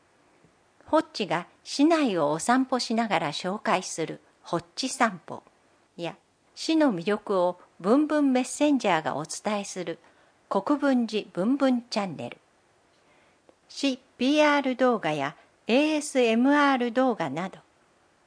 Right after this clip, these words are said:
魅力的なコンテンツが盛りだくさん。司法を音と映像で楽しめる司法ダイジェストなど、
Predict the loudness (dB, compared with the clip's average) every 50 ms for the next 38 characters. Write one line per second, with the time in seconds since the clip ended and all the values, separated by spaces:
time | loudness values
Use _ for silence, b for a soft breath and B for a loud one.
0 | _ _ -2 0 2 2 2 2 0 0 -2 -2 0 0 0 0 0 0 2 2
1 | 2 2 0 -2 -6 -6 -6 -10 -12 -8 -6 -6 -6 -6 -6 -8 -8 -6 -2 -2
2 | -2 -2 -4 -14 -12 -12 -12 -12 -12 _ _ _ _ _ _ _ _ _ _ _
3 | _ _ _ _ _ _ b b b b b b b b b -4 0 0 0 2
4 | 4 4 4 6 6 4 4 2 2 -2 -6 _ _ -4 -2 -2 0 2 2 0
5 | 2 2 0 0 0 0 0 0 0 0 2 2 2 2 0 -2 -4 -4 -4 -6
6 | -6 -6 -6 -4 -4 -2 -2 -2 -4 -6 -10 b b b b b b -10 -4 -4
7 | -4 -4 0 2 2 2 2 2 2 2 2 2 0 -4 -8 -10 -10 -12 -14 _
8 | -14 -14 -14 _ _ _ _ -8 -6 -6 -6 -6 -10